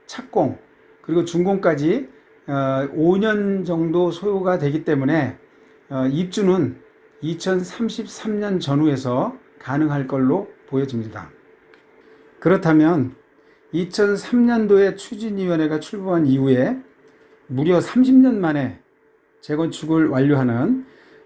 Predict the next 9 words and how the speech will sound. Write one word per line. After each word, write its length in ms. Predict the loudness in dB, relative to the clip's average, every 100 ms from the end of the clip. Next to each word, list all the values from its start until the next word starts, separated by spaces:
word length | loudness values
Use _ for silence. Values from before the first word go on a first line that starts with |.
| _
불명예스러운 920 | -4 0 2 2 2 0 0 0 0 -2
신기록을, 840 | -2 -2 0 2 2 2 0 -4 _ _ _ -4
어, 440 | 0 2 0 -4 -12 _
세우는 600 | -2 2 2 2 0 -6
그런 200 | -2 -2
단지가 340 | 2 0 2 0
될 140 | -2
수도 200 | -4 -6
있습니다. 520 | -6 -4 -6 -6 -12